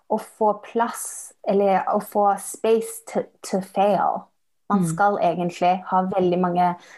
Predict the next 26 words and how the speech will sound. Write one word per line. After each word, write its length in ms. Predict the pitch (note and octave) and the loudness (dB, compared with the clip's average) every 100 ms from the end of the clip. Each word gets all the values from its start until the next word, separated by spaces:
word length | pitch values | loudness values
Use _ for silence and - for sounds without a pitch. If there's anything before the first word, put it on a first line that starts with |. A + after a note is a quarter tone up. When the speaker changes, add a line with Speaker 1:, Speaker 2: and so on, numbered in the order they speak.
| _ | _
Speaker 1:
det 80 | G3+ | -2
er 40 | |
sånn 260 | G3 G#3 F#3+ | 0 0 4
man 160 | F#3+ F#3+ | 4 2
bygger, 560 | F#3 F3+ F3 F3+ F3+ - - - - F#3 | 0 0 2 4 2 -6 -18 -20 -8 -2
um, 480 | F3+ F3 E3+ E3+ - | 0 0 -4 -6 -8
som 160 | F#3+ | -6
vi 60 | F3+ | -4
sier 320 | F#3 F#3+ F3+ | -2 0 0
på 180 | F3+ F#3 | 0 -2
engelsk, 520 | E3+ E3+ F3 F3 - _ | 0 -2 -4 -6 -14 _
self-efficacy 1120 | - F3 F3+ - - - F#3+ G#3 - B3 C4 B3+ | -4 -2 -2 -2 -2 -2 -4 -4 -2 -4 -6 -6
or 60 | F#3 | -8
self-mastery. 1160 | - E3+ E3+ F3+ E3+ F3 - - B3 C#4+ C#4+ - - - - | -2 -2 -2 -2 0 0 -4 -4 -2 0 -2 -8 -20 -20 -14
Vi, 520 | - G#3 G#3+ A3 G#3+ - _ _ _ _ _ | -2 2 4 4 2 -4 _ _ _ _ _
har 160 | - - | -8 -2
aldri 400 | A#3+ A#3 G3 G3 | 0 2 2 0
vært 380 | F#3+ A3+ - - | 2 -2 -4 0
mor 260 | G3 F3+ F3+ | 2 4 0
før, 340 | - G#3+ A#3+ - | 0 0 0 -2
og 140 | G#3 | 0
vi 140 | G#3+ G3+ | 2 0
bor 440 | F#3+ G3 A3+ A#3+ | 0 2 4 2
i 540 | - G3+ G#3 G#3 G#3 - _ _ _ _ | 0 0 4 4 2 -4 _ _ _ _
disse 300 | G3 A3 G#3+ | -2 0 2
leilighetene 1120 | G#3+ A3+ A3+ G3+ F#3 F3 E3+ - F#3+ G3 A3 | 4 4 4 2 0 -2 -4 -8 -2 2 2